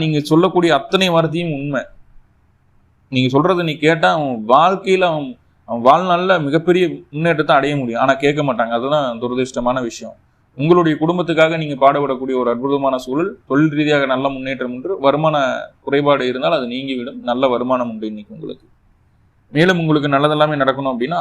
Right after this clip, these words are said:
அருகில் இருக்கக்கூடிய மகாலட்சுமி வழிபாடு செய்துவிட்டு இன்றைய நாளை தூங்குவது நல்லது. இன்றைய நாளுக்கு உண்டான அதிர்ஷ்ட நிறம்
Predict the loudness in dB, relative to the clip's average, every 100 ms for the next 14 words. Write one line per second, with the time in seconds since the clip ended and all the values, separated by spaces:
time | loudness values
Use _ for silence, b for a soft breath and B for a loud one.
0 | 2 4 2 0 -4 -6 -2 0 0 -4
1 | -10 _ _ _ _ _ _ _ _ _
2 | _ _ _ _ _ _ _ _ _ -6
3 | 2 4 4 -2 -4 -4 0 -2 -2 -6
4 | -6 -6 -6 -4 -4 -6 -8 -10 -10 -10
5 | -10 -6 -4 -2 -4 -6 -8 -8 -8 -10
6 | -12 -10 -10 -10